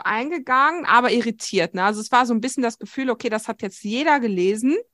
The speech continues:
Wir haben die ganze Zeit über inhaltliche Sachen gesprochen. Jetzt wird so ein privates, optisches Merkmal da ausgepackt, was eigentlich nichts damit zu tun hat.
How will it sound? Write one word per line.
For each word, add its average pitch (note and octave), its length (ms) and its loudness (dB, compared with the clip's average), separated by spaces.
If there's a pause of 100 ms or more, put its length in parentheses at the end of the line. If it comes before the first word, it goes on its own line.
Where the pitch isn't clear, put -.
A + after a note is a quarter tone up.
(460)
Wir G#3+ 100 4
haben A3+ 120 6
die A3 80 0
ganze A#3 380 2
Zeit A#3 360 2
über G#3 280 0
inhaltliche C#4 680 0
Sachen B3 360 2
gesprochen. A#3 540 -2
Jetzt G3+ 180 -6
wird G#3+ 120 -6
so G#3+ 100 -8
ein G3+ 100 -4
privates, G3+ 680 -2
optisches G#3 580 -6
Merkmal B3 520 -2
da A#3 180 0
ausgepackt, B3+ 600 -4 (320)
was G#3 100 -4
eigentlich G3 220 -2
nichts B3 280 -2
damit A3+ 280 -2
zu - 120 -18
tun C#4 380 -4
hat. D4+ 220 2